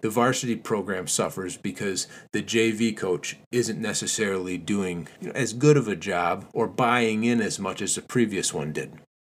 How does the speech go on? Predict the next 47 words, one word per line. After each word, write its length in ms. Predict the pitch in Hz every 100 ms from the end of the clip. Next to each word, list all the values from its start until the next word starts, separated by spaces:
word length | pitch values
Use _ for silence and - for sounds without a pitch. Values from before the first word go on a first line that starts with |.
| -
Make 340 | 117 143 156
sure, 380 | - 151 131 151
no 120 | 135
matter 240 | 143 143 135
what 280 | 139 -
level, 260 | 113 92 -
seventh, 480 | - 135 135 127 -
eighth, 300 | 123 120 117
ninth 340 | 101 113 113
grade 380 | - 110 107 107 - - -
level, 360 | 117 110 107 - -
you're 220 | 101 123
bringing 420 | 123 127 131 131
in 180 | 120 117
coaches 540 | - 107 95 98 87 -
who 160 | 110
will 80 | 98
be 120 | 101
loyal 500 | 98 95 101 107 104
to 200 | - -
your 140 | 95 80
program 680 | - 107 104 101 98 101 - - - -
and 200 | 95 80
who 160 | 113
really 240 | 101 110 107
want 240 | 98 104
to 60 | 92
be 160 | 95
a 60 | 87
part 340 | - 95 90
of 80 | 80
things. 340 | - 76 73 - - -
That 180 | 139 143
might 220 | 135 117
mean 360 | 120 127 127
that 140 | 117 104
you 120 | 107
have 360 | - 117 113 -
to 340 | 113 104 92 - - -
bring 320 | 110 123 120
them 140 | 113
along 440 | 107 104 113 113 107
in 140 | 95
teaching 560 | - - 165 147 135 101
them 160 | 82
your 120 | 80
program, 600 | 76 90 76 78 80 101